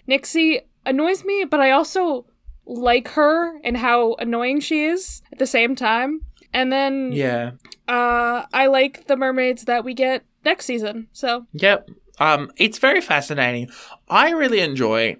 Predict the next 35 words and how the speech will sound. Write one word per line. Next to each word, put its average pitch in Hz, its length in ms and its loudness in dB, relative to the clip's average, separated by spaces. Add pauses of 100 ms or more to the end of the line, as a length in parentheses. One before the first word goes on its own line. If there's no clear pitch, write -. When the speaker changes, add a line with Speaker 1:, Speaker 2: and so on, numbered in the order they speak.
Speaker 2:
um, 120 400 0
and 139 120 2
I 139 60 2
have 170 180 -2
to 202 100 -2
thank 123 220 -4
you, 107 120 -8
Charlie, - 500 -6 (100)
so 120 240 -6
much, - 360 -6
A, 139 180 2
for 156 80 -8
having 143 240 -2
me 131 80 -4
on 117 100 -2
the 110 80 -8
podcast, 110 580 -8
and 123 180 -8
B, 123 240 2
for, 117 440 -2 (120)
um, 117 420 -2 (180)
getting 127 300 0
me 127 140 -2
to 117 80 -4
watch - 260 -6
these 107 220 -8
things, - 320 -12
because 120 500 -4 (120)
it 139 100 0
has 165 100 0
been 170 200 -4
really 185 300 2
enjoyable 120 560 0
to - 140 -4
watch, 117 560 -2